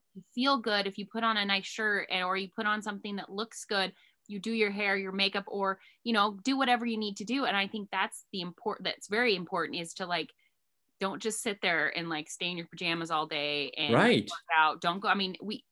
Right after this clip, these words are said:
Speaker 1: go outside, get fresh air, do whatever it needs to. But I think you're, it's a great point, is to keep some of that normalcy into your life.
Speaker 2: Yeah. And that's,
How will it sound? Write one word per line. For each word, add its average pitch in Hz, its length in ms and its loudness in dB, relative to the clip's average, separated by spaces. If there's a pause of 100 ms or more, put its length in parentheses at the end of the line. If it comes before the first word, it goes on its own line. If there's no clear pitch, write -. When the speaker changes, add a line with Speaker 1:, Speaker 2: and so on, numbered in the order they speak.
(180)
Speaker 1:
go 233 100 4
outside, 226 300 6
get 190 160 -4
fresh 190 280 -2
air, 175 240 0
do 208 160 -2
whatever 190 300 4
it 147 80 -2
needs 170 200 -8
to. 190 100 -6
But 170 100 -6
I 165 200 -2
think 196 220 -4
you're, 170 120 -6
it's - 160 -12
a - 20 -14
great 185 240 -10
point, 185 240 -10
is 170 100 -12
to - 140 -18
keep - 240 -12
some 185 260 -6
of 175 60 -8
that 165 160 -4
normalcy 165 640 -10
into - 160 -12
your - 140 -12
life. - 220 -10 (540)
Speaker 2:
Yeah. 220 120 8
And 147 200 6
that's, 165 440 4